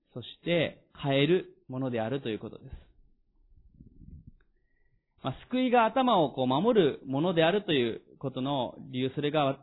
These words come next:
まず先ほど今言った通りですね、私たちの思いが守られる必要があります。私たちのこの、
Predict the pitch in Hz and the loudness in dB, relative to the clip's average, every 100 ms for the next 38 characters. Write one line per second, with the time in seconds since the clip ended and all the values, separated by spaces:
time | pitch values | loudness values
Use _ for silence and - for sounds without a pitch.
0 | - 160 135 120 151 143 160 160 160 127 | -6 -6 -4 -4 -6 -4 -2 0 0 -2
1 | - 131 139 117 - 127 160 185 160 135 | -4 -2 -2 -4 -4 -4 -2 -2 -2 -4
2 | 135 175 165 120 127 160 226 254 277 247 | -4 -4 -4 -2 -2 -2 -2 0 0 0
3 | - - 131 120 113 117 117 110 - 117 | -2 -4 0 0 2 4 4 2 -2 -4
4 | 117 107 107 - - _ _ _ _ _ | -4 -4 -6 -14 -20 _ _ _ _ _
5 | _ _ _ _ _ _ _ _ _ _ | _ _ _ _ _ _ _ _ _ _
6 | _ _ _ _ _ - 170 240 208 185 | _ _ _ _ _ -6 -2 0 0 -2
7 | 170 170 165 127 - - _ _ _ _ | -2 0 2 0 -2 -12 _ _ _ _
8 | - 143 135 127 | -6 -2 -2 -2